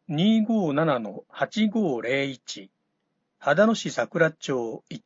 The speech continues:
丁目三番二号。代表電話。零四六三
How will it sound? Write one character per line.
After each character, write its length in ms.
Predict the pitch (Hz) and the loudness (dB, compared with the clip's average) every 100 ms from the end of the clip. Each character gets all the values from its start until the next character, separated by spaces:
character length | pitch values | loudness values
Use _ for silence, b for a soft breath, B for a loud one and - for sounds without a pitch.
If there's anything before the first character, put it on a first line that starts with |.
| _ | _
丁 300 | - 220 202 | 0 2 4
目 200 | 190 185 | 4 2
三 300 | - 147 185 | 4 0 2
番 300 | 180 165 147 | 2 2 0
二 80 | 143 | -2
号。 340 | 135 95 - _ _ _ _ _ _ _ _ _ _ | -4 -6 -14 _ _ _ _ _ _ _ _ _ _
代 300 | 135 151 196 | 2 4 4
表 500 | 185 175 160 143 - | 0 0 2 0 -2
電 260 | 131 143 131 | -4 -2 -2
話。 200 | 113 - _ _ _ _ _ _ _ _ - | -6 -8 _ _ _ _ _ _ _ _ -8
零 300 | 175 220 233 | 0 2 4
四 280 | 208 139 | 4 2
六 220 | 120 117 - | -2 -10 -2
三 400 | 165 127 98 | 0 0 -4